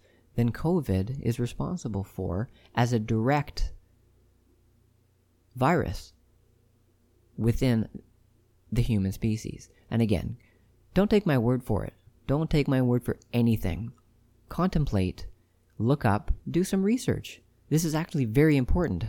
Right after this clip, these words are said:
The most important research being within yourself. How are you perceiving reality, and is it fair? Is it real? Are you enamored with the idea that people like you, that, that people think you care, or do you really care?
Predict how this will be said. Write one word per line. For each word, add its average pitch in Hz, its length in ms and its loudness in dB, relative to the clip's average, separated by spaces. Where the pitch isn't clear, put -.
The 120 100 0
most 143 200 2
important 151 360 6
research 110 400 -2
being 101 340 2
within 143 320 0
yourself. 143 560 -4
How 135 180 2
are 131 40 6
you 127 200 4
perceiving 135 540 0
reality, 95 580 0
and 110 340 -2
is 127 160 0
it 131 140 -2
fair? 151 500 -2
Is 123 140 0
it 123 100 -2
real? 110 440 2
Are 117 80 4
you 113 180 4
enamored 123 380 4
with 123 140 -2
the 127 140 2
idea 127 360 2
that 135 160 -4
people 117 320 2
like 113 300 0
you, 107 260 0
that, 104 240 -2
that 101 420 -6
people 120 240 -2
think 147 380 -2
you 131 80 2
care, 117 540 -2
or 131 140 2
do 131 160 2
you 127 240 2
really 123 280 0
care? - 440 -6